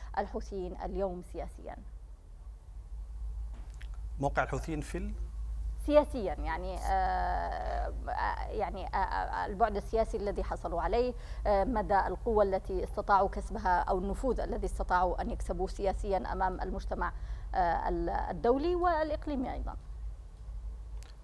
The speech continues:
Speaker 2: يعني في النهاية أنا بعتقد أنه أهم مكسب، آه، أنجزه الحوثيون في السنوات الخمس الماضية هو تحررهم من الخوف.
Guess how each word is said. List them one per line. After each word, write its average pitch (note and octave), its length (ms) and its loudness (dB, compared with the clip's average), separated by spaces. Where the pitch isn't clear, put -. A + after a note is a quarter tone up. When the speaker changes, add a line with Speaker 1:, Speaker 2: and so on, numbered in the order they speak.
Speaker 2:
يعني D#3+ 240 4
في - 280 -6
النهاية E3 420 4
أنا D#3 180 0
بعتقد D3 440 0
أنه C3 420 -4
أهم D#3 520 4
مكسب، A#2+ 520 -2
آه، - 840 -8
أنجزه B2 400 -6
الحوثيون B2 600 -6
في - 540 -6
السنوات B2+ 680 0
الخمس A#2 460 -4
الماضية A#2+ 400 0
هو A#2 200 0
تحررهم C3+ 500 2
من A2 120 -2
الخوف. - 380 -2